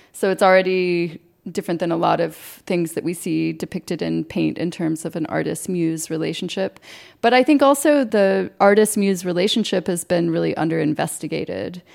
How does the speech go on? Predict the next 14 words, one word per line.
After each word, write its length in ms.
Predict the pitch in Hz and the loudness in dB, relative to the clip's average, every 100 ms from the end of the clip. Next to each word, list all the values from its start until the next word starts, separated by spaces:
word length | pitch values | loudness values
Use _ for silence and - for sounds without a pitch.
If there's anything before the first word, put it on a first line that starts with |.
| - - _ | -20 -20 _
And 520 | 175 160 160 156 160 - | 0 2 2 -2 -4 -6
I 100 | 165 | -6
think 440 | 165 170 160 160 - _ _ 185 | -2 -2 -2 -6 -18 _ _ 2
I'm 220 | 180 185 | 4 2
interested 420 | 180 185 - 185 | -2 -6 -6 -2
in 320 | 180 165 160 - _ | -2 -2 -4 -8 _
the 140 | 170 | -2
collaborative 720 | 160 - 160 147 202 220 214 - | -2 -4 -2 -2 0 0 -2 -6
potential 520 | 220 226 214 - 226 | -6 -4 -6 -4 -2
of 140 | 226 233 | -2 -2
it 320 | 247 247 - - | -4 -4 -8 -8
and 180 | 185 175 | -8 -8
her 360 | - 190 190 | -6 -4 -2
role. 500 | 190 208 214 220 226 | -2 0 0 0 -2